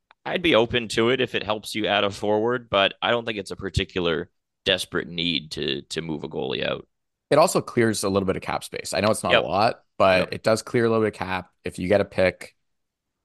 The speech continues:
Speaker 2: no, let's call it a fourth. Like, to me, if anything worse than a fourth is not worth it. But, and they already have three fifths. But if you get a fourth,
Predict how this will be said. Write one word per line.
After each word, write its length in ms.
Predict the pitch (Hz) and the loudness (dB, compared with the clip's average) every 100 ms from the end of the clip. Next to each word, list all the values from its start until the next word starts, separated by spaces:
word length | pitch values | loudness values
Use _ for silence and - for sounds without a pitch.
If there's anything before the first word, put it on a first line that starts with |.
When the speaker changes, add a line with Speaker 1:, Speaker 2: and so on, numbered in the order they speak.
| _ _ _ _ - | _ _ _ _ -2
Speaker 2:
no, 120 | 95 | -2
let's 300 | 73 95 92 | 2 0 0
call 220 | - 95 | 2 2
it 40 | 95 | 2
a 40 | |
fourth. 600 | - 95 90 87 - - _ _ _ | -2 0 0 0 -8 -20 _ _ _
Like, 180 | 113 110 | 0 0
to 80 | - | 4
me, 200 | 127 127 | 4 6
if 240 | 120 113 - | 4 2 0
anything 420 | 135 131 143 120 | 0 2 2 4
worse 260 | 113 110 | 2 2
than 100 | - | -2
a 40 | 101 | -4
fourth 340 | - 101 95 | 0 0 0
is 100 | 92 | -4
not 180 | 87 80 | -4 -4
worth 240 | 85 87 | -4 -6
it. 260 | 87 87 85 _ _ _ _ _ _ _ _ _ _ _ _ _ | -2 -2 -4 _ _ _ _ _ _ _ _ _ _ _ _ _
But, 360 | 110 95 - _ | 6 6 2 _
and 120 | 92 98 | 0 4
they 60 | |
already 180 | 110 104 | 4 4
have 220 | 92 90 | 2 0
three 180 | - 87 | -2 -8
fifths. 540 | - 85 85 - - - _ _ _ - | -4 -4 -4 -6 -10 -12 _ _ _ 2
But 280 | 92 90 - | 4 4 0
if 120 | 101 | -2
you 80 | 131 | 2
get 100 | 127 | 2
a 40 | |
fourth, 600 | 110 - 107 104 98 - | 2 2 2 2 0 -12